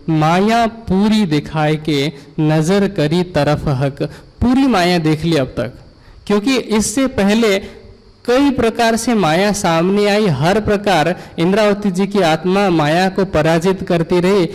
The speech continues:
लेकिन इस बार इस रूप में आई कि उन्हें भी उस माया के सामने झुकना पड़ा। तो इसका तात्पर्य ये है कि माया किसी भी रूप में आ सकती है।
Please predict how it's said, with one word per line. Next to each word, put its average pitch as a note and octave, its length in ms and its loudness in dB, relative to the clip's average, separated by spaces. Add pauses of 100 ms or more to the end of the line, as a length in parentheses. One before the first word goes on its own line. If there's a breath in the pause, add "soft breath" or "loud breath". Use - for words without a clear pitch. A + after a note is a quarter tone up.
(200 loud breath)
लेकिन F3+ 340 0
इस E3+ 200 0
बार G#3+ 240 0
इस G3+ 320 -2
रूप A3+ 260 0
में G#3 160 2
आई G#3 220 2
कि G#3+ 180 -2
उन्हें F3 440 2
भी A3+ 160 2
उस F#3+ 300 0
माया E3 380 0
के F#3+ 160 -2
सामने F3+ 540 -2 (280 loud breath)
झुकना D#3 520 0
पड़ा। C3 320 -2 (1300 loud breath)
तो G3+ 80 2
इसका A#3+ 280 -2
तात्पर्य G#3+ 500 0
ये A3 300 2
है E3 260 2
कि - 380 -4
माया G3 400 2
किसी A3+ 460 -2
भी A3+ 300 2
रूप G3 260 2
में F#3+ 240 2
आ D3+ 140 2
सकती D3 460 -2
है। C#3 200 -2